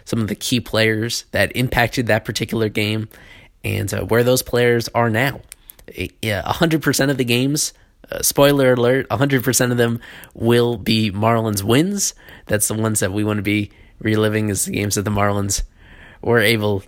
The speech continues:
to actually come out of there successfully. And another big surprise that I hope you guys appreciate is we've been able to acquire the full footage of these games, full broadcasts, every single pitch of those games,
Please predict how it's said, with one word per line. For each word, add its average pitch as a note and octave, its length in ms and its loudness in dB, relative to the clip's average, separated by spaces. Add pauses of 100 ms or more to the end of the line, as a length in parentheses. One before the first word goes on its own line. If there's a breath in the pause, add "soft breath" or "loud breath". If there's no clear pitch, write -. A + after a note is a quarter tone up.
to - 140 0
actually G2+ 300 0
come A2 160 -2
out G#2 140 2
of G2+ 80 0
there G2 220 2
successfully. A2 800 0 (680 loud breath)
And G#2+ 340 -2 (120)
another A#2+ 560 0 (180)
big B2+ 160 0
surprise C3+ 460 4
that G2+ 120 0
I G2 60 0
hope A2 160 -4
you A#2+ 60 0
guys A2 200 2
appreciate A#2 460 0
is F#2 160 -4
we've A2 160 -2
been A#2+ 100 -2
able A2 280 0
to G#2+ 380 -2
acquire A2 680 0 (300 loud breath)
the F#2 80 0
full B2 340 2
footage A#2+ 640 0
of G#2+ 140 -2
these G#2 160 -2
games, D#2 460 -4 (340 soft breath)
full C3+ 320 2
broadcasts, A2+ 840 2 (240)
every B2 260 2
single B2+ 300 2
pitch - 500 2
of A2+ 180 0
those A#2+ 200 2
games, A#2 420 -2